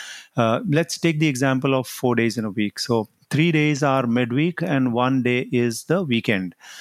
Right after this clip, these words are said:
So the three, uh, midweek days, you are,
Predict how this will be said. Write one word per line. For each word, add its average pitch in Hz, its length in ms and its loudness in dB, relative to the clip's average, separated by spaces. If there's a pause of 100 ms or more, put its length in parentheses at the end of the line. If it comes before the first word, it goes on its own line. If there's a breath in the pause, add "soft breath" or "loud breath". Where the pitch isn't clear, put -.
(220 loud breath)
So 135 200 0
the 123 180 -2
three, 190 420 0 (260)
uh, 135 220 2
midweek 151 520 0
days, 143 400 0
you 135 120 2
are, 131 180 2